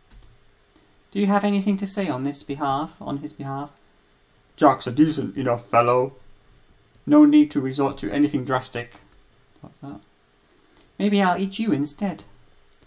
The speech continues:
I met a lion not too long ago who said he was waiting for his pride. He said he was not the least bit hungry. It's true, we're not on a hunt at the moment. Anyway, we prefer zebras. I wasn't serious.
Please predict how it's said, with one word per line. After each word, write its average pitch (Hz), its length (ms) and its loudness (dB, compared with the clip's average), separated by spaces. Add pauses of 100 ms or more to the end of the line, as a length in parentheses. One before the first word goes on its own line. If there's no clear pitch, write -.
(500)
I 135 180 2
met 135 160 0
a 131 40 -2
lion 123 360 4
not 120 140 -6
too - 80 -4
long 135 220 2
ago 117 260 0
who 123 120 -6
said 110 260 -6
he 120 160 -8
was 113 160 -8
waiting 117 340 -6
for 107 120 -2
his 107 140 -6
pride. 117 480 2 (760)
He 127 100 -8
said 110 220 -4
he 117 100 -4
was 107 160 -2
not 131 340 -6 (100)
the 120 80 -10
least 135 280 -4
bit 110 140 -6
hungry. 110 380 -4 (1040)
It's 156 140 -8
true, 135 360 0 (360)
we're 139 120 -2
not 190 160 0
on 165 120 0
a 156 60 -2
hunt 120 300 -8
at - 120 -12
the 127 80 -12
moment. 117 420 -12 (840)
Anyway, 131 440 -2 (440)
we 156 100 -2
prefer 202 360 -2
zebras. - 580 -6 (480)
I 170 120 -8
wasn't 214 300 -2
serious. 117 600 -8